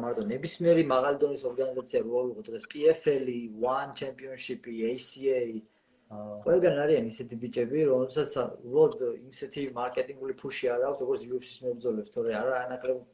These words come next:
Speaker 1: მსოფლიო დონის მებრძოლები არიან და
Speaker 2: რუს, თქვი მინდა.
Speaker 1: რუს მოიგებენ U F C-s მებრძოლებთანაც. იმასე არა საქმე. უბრალოდ ოთხმოცდახუთი, ოთხმოცდახუთი არა, სამოცდათხუთმეტი სადღაც პროცენტი, შეიძლება სამოცდაათ პროცენტი საუკეთესო მებრძოლების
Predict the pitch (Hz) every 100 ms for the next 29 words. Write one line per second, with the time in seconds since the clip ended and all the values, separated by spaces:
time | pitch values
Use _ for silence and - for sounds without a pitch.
0 | _ _ _ _ - 127 127 127 127 127
1 | 123 123 117 123 120 120 120 110 104 110
2 | 147 160 127 131 - 139 - - - _
3 | - _ - - - 113 113 117 139 139
4 | 151 139 139 135 131 156 131 131 135 127
5 | 127 117 131 120 107 120 107 - - 147
6 | 170 - 147 143 165 131 135 131 117 107
7 | - _ - 156 196 180 - 147 - 185
8 | 175 175 - 170 - 139 - - - 170
9 | 165 170 151 - 147 160 147 147 - 139
10 | - 127 - 113 107 104 123 - 117 107
11 | 101 _ _ _ 120 117 120 117 117 113
12 | 123 107 117 - 107 104 - - 123 143
13 | 143 135 - 123 120 120 127 127 120